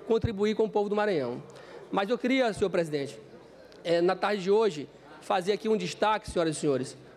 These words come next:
muito importante, até porque nós fomos ao sul do estado, representando esta casa, e nada mais justo que voltar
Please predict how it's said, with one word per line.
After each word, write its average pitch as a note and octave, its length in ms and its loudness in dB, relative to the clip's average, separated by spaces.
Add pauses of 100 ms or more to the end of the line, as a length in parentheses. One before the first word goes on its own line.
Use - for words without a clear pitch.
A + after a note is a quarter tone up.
(140)
muito C#4 240 2
importante, G#3 600 0
até A3 120 0
porque G#3 320 0
nós G3+ 640 0 (300)
fomos A3+ 400 2
ao G#3+ 100 2
sul A#3+ 160 0
do G3+ 80 2
estado, G3 600 0 (300)
representando A3 760 0
esta A3 240 0
casa, A#3 500 0 (340)
e A#3 60 -4
nada B3 220 4
mais B3 200 0
justo G#3+ 300 0
que B3+ 140 0
voltar A#3 600 0